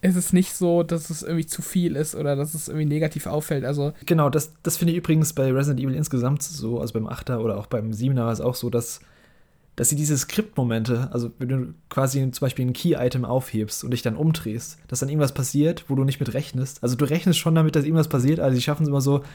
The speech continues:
Speaker 2: dass sie mich zumindest irgendwie kriegen. <laughs> Dass
Speaker 1: Ja.
Speaker 2: dann irgendwie eine
Speaker 1: Ja,
Speaker 2: Person
Speaker 1: ja.
Speaker 2: auftaucht oder dass irgendwas anders ist in der Umgebung. Und grad in dem Beneviento-Haus hat man das ganz, haben die es, äh, auch nochmal in die Spitze getrieben, dass da irgendwie Personen durch den Gang laufen.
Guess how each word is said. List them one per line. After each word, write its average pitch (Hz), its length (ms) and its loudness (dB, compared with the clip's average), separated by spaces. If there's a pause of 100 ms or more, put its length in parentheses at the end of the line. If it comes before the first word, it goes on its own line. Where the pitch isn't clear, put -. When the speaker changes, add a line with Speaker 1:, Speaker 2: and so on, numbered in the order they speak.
(220)
Speaker 2:
dass 123 160 0
sie 131 60 2
mich 143 180 4
zumindest 139 240 2
irgendwie 127 180 0
kriegen. 110 400 0 (380)
<laughs> - 400 -14
Dass 180 120 0
Speaker 1:
Ja. - 40 0
Speaker 2:
dann 139 80 0
irgendwie 143 160 4
eine 139 80 6
Speaker 1:
Ja, - 60 6
Speaker 2:
Person 143 240 6
Speaker 1:
ja. 151 80 4
Speaker 2:
auftaucht 151 500 4
oder 127 80 6
dass 123 320 0 (380)
irgendwas 170 440 6
anders 147 300 2
ist 147 120 -4
in 151 60 0
der 131 80 2
Umgebung. 135 580 2 (680)
Und 113 320 -6
grad 131 200 -2
in 139 120 2
dem 127 160 4
Beneviento-Haus 123 720 2
hat 127 80 -2
man 127 80 0
das 123 140 -2
ganz, - 500 -4
haben 117 140 -2
die 120 60 2
es, - 360 -4
äh, 117 460 0 (360)
auch 120 200 -6
nochmal 120 260 0
in - 80 -6
die - 60 -2
Spitze - 320 -4
getrieben, 127 340 0
dass 127 140 0
da 123 80 -4
irgendwie 120 240 0
Personen 131 500 0
durch 131 140 0
den 135 80 -2
Gang 127 200 2
laufen. 131 440 2